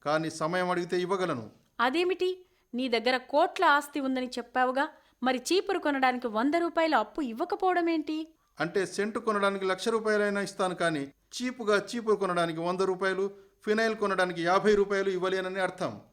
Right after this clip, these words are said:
Speaker 1: ఎందుకంటే పాచి పని చేసే వాళ్ళన్నా, మరుగుదొడ్లు కడిగే వాళ్ళన్నా నాకు అసహ్యం.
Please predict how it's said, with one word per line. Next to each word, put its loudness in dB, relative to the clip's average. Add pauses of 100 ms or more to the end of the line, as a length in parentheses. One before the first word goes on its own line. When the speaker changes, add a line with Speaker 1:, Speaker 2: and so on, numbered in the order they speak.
(120)
Speaker 1:
ఎందుకంటే 0 (320)
పాచి 4
పని 0
చేసే 0
వాళ్ళన్నా, 2
మరుగుదొడ్లు 0
కడిగే 2
వాళ్ళన్నా 2
నాకు -2
అసహ్యం. 0